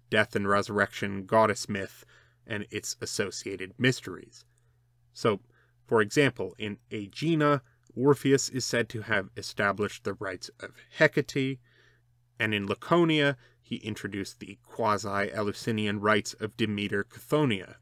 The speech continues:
the subterranean mother, both of which were centered on the erection of a wooden image. Now, the shamanic character of Orpheus is very well attested amongst both ancient and modern sources. He was, uh,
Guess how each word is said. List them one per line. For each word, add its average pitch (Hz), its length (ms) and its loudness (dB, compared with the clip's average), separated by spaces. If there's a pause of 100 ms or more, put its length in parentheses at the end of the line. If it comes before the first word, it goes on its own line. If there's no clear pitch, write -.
the - 220 -16
subterranean 104 1000 -4
mother, 123 340 2 (500)
both 143 240 6
of 131 140 2
which 135 260 2
were 123 120 4
centered 110 520 0 (140)
on 107 100 -4
the 104 100 0
erection 101 640 -2
of 101 300 -4
a 117 80 -4
wooden 101 420 -4 (100)
image. 127 420 0 (1160)
Now, 113 260 2
the 120 120 -2
shamanic 143 580 2
character 120 440 2
of 110 220 -8
Orpheus 107 480 -2
is 110 180 -6
very 117 200 2
well 117 220 2
attested - 640 -4 (400)
amongst 104 480 -6
both 101 260 0 (360)
ancient 117 460 -2
and 107 320 -4
modern 95 440 -2
sources. - 600 -2 (100)
He - 160 -20
was, 98 300 -16 (500)
uh, - 100 -12